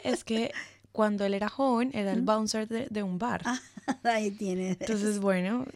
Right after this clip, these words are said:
Speaker 1: o sea, él ha vivido
Speaker 2: Ha
Speaker 1: lo
Speaker 2: vivido
Speaker 1: que,
Speaker 2: la vida.
Speaker 1: lo, lo que nosotros hemos vivido.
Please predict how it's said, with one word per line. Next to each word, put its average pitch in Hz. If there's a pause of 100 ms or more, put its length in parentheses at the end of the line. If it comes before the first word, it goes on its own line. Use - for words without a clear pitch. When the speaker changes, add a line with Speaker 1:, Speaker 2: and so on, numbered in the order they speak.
(100)
Speaker 1:
o 220
sea, 220
él 220
ha 226
vivido 277 (160)
Speaker 2:
Ha 220
Speaker 1:
lo 214
Speaker 2:
vivido 160
Speaker 1:
que, 196
Speaker 2:
la 143
vida. 135
Speaker 1:
lo, 220
lo 208
que -
nosotros 185
hemos 202
vivido. 220